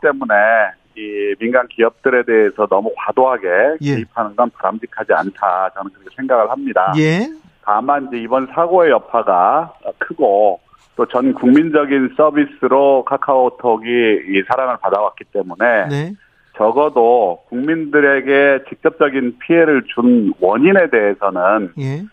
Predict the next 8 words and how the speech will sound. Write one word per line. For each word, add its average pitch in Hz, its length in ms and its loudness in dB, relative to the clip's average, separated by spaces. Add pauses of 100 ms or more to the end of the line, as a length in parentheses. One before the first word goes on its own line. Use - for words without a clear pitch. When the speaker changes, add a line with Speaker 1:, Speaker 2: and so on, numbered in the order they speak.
(160)
Speaker 1:
우리가 117 460 0
면밀하게 127 600 2
살펴보고 143 1000 0 (280)
이를 131 420 0
최소한의, 156 920 2 (360)
어, 95 300 0
의무화 139 380 2
조치를 110 440 -10